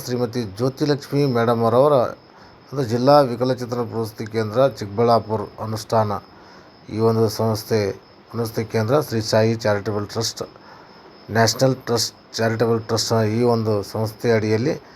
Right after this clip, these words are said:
ಈ ಬೆಂಗಳೂರು ಕೇಂದ್ರಕ್ಕೆ ಭೇಟಿ ನೀಡಿ ಕೇಂದ್ರದ ವ್ಯವಸ್ಥೆಗಳನ್ನು ಪರಿಶೀಲಿಸಿ ಅವರು ಮಾತನಾಡಿ, ಈ ಕೇಂದ್ರವು ವಿಕಲಚೇತನರಿಗೆ ಉತ್ತಮವಾದ ಸೇವೆಯನ್ನು ಮಾಡಲಾಗುತ್ತಿದೆ.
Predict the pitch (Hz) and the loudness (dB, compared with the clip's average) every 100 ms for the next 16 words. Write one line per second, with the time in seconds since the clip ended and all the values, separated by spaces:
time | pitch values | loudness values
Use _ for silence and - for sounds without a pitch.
0 | - - 98 104 107 98 107 113 127 107 | -20 -14 -8 -4 -4 -2 2 4 4 2
1 | 110 107 104 95 127 113 95 - 117 110 | -2 -2 -4 -4 -2 -2 -4 -8 -8 -4
2 | 104 101 147 - - - - - - - | -2 0 0 -2 -10 -20 -20 -20 -20 -20
3 | - - 127 143 143 147 147 113 117 127 | -14 0 2 4 4 6 4 2 2 2
4 | 120 - 120 113 113 117 143 123 110 - | 0 -2 0 2 2 0 -2 -2 -4 -4
5 | 107 104 151 127 113 104 104 104 101 104 | -6 -4 0 2 2 0 0 0 -2 0
6 | 151 - 107 107 123 131 135 139 104 104 | -2 -6 -18 -4 0 2 2 0 -2 -4
7 | 123 123 120 117 113 117 123 101 - 120 | -4 -2 -4 -2 -2 0 0 -2 -4 -2
8 | 120 120 113 110 110 107 110 143 120 107 | 0 0 0 -2 -2 -2 -2 -2 0 0
9 | 101 101 95 - 104 208 | 2 2 0 -6 -4 -4